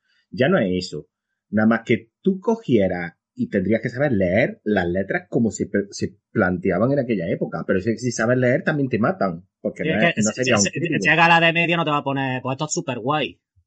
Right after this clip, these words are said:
Speaker 1: Claro,
Speaker 2: No te va a poner
Speaker 1: no puedes hablar así como hablamos nosotros.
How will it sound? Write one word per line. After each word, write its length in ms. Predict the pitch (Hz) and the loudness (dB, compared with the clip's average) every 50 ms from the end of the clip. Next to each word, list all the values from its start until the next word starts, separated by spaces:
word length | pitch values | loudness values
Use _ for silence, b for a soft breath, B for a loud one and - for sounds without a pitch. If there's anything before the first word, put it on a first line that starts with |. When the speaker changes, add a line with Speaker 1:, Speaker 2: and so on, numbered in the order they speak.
| _ _ - | _ _ -4
Speaker 1:
Claro, 160 | 113 110 104 | 0 2 4
Speaker 2:
No 40 | 101 | 4
te 60 | 120 | 4
va 60 | 160 | 4
a 40 | 156 | 2
poner 240 | 139 131 131 123 107 | 2 0 0 -2 -2
Speaker 1:
no 100 | 107 101 | -2 0
puedes 200 | 131 139 131 117 | 0 2 2 2
hablar 380 | 107 110 107 117 120 117 117 | 2 0 0 -2 -2 -4 -4
así 520 | 113 - - 120 120 117 113 110 110 110 104 - | -6 -4 -2 -2 0 0 0 -2 -2 -4 -4 -4
como 180 | 120 107 101 | -2 -2 -2
hablamos 280 | 101 107 113 107 101 92 | -2 -2 -2 -2 -2 -4
nosotros. 500 | 92 90 92 123 143 170 170 90 - - | -4 -6 -6 -4 -4 -4 -4 -6 -10 -10